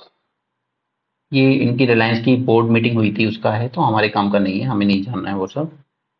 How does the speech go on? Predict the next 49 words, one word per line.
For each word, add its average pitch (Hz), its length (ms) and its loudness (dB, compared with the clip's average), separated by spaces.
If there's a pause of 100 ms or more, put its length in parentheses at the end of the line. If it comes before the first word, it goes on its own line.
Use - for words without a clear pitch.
ठीक 131 160 -2
है, 156 60 2
अभी 113 400 2
economy 113 520 0
में 117 120 0
तो 117 60 4
ऐसा 113 200 2
कुछ 110 160 -8
काम 104 220 -2
का 110 80 2
नहीं 104 380 -2
है 127 360 -4 (100)
और 104 240 -2
बाकी 104 300 -2
सब 101 200 -4
sports 107 380 -2
news 127 200 0
है। 180 240 -2 (280)
तो 139 340 4
okay, 123 440 2
that's 139 220 2
it 180 120 0
for 151 160 4
this 139 240 2
session। 139 300 0 (280)
okay, 165 200 -6 (420)
and 131 220 0
please, 165 260 4
अगर 117 320 4
आपने 147 220 2
Sunday 123 340 2
का 139 200 4
prelims 139 380 2
extra 139 240 0
नहीं 131 240 2
देखा 131 220 2
है, 131 160 -2
please 131 200 2
उसको 131 200 0
देखिए, 120 380 0
वो 131 120 2
आपके 127 200 0
prelims 113 340 -2
के 131 80 0
लिए 123 100 2
बहुत 113 400 2
काम 101 240 2
का 101 100 2
है। 101 260 -2